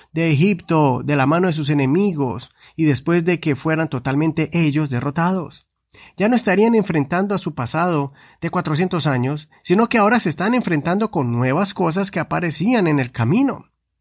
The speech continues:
El Señor aprovechó para mostrarles que no solamente Él iba a ayudarlos a superar las cosas del pasado,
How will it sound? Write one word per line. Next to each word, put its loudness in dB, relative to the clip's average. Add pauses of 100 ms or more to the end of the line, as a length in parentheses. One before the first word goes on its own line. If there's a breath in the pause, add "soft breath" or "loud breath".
(460 soft breath)
El -2
Señor 0
aprovechó 0
para 0
mostrarles 0
que -2
no 4
solamente 0
Él 0
iba 0
a 2
ayudarlos -2
a -2
superar -2
las -4
cosas -2
del -2
pasado, -4